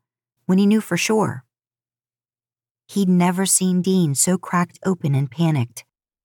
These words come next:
unless he counted his seventeen-year-old self stuttering through, "Sorry for kissing you." And he did count that, because they both had the same raw edge to their voices, the same desperate determination to be believed.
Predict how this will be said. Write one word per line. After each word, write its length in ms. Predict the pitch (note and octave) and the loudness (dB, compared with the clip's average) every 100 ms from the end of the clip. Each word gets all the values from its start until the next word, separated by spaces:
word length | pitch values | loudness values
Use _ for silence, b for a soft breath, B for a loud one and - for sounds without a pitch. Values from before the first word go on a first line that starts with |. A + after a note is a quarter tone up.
| - | -4
unless 280 | D3 E3 | 0 0
he 40 | G#3 | -2
counted 400 | - A3 A3+ D#3 | 0 2 2 0
his 100 | E3 | -2
seventeen-year-old 840 | - F#3+ G3 - F#3 F3+ F3+ F3 | -2 -2 -2 -2 0 2 0 0
self 260 | - G3 - | 0 0 -2
stuttering 460 | - D#3 D#3+ D#3+ | -2 -2 0 0
through, 340 | D#3 E3+ E3 E3 _ _ _ _ _ | 0 -2 -2 -2 _ _ _ _ _
"Sorry 220 | - A3+ G3+ | -2 0 0
for 120 | C#3 | -6
kissing 300 | - - C#3 | -10 -6 -4
you." 220 | C3+ C3 _ _ _ _ _ _ | -6 -8 _ _ _ _ _ _
And 120 | D#3+ E3+ | 0 0
he 100 | D#3 | 0
did 300 | F#3+ A3 - | 0 0 0
count 300 | G3+ E3 D#3 | -2 -2 -2
that, 360 | A#2 A#2+ - _ _ _ _ _ | -6 -6 -14 _ _ _ _ _
because 220 | _ C4+ - | _ -4 0
they 100 | F#3+ | 0
both 300 | F#3 G#3+ - | 2 0 0
had 180 | F3+ | -4
the 80 | D3+ | -2
same 460 | D3 - F#3+ G#3+ G3 | -2 0 2 0 2
raw 240 | F3 F#3 - | 2 0 -2
edge 340 | G3+ F3 C3+ | -4 -4 -6
to 120 | - C#3+ | -10 -4
their 120 | D#3+ | -2
voices, 600 | E3 F#3+ F#3 A#2+ A#2 - - _ _ _ _ | 0 0 0 -2 -4 -6 -8 _ _ _ _
the 80 | C3+ | -2
same 260 | G3 G#3 | 0 2
desperate 440 | F#3+ G3+ G#3+ - C3 | 2 0 -2 -6 -10
determination 680 | B2 D#3+ D#3+ F3+ G#3 - | -6 -2 0 0 0 -2
to 100 | B2 | -4
be 120 | B2+ D3 | -4 -4
believed. 640 | F3+ F#3+ G3 B2 - - | -2 0 0 -2 -8 -18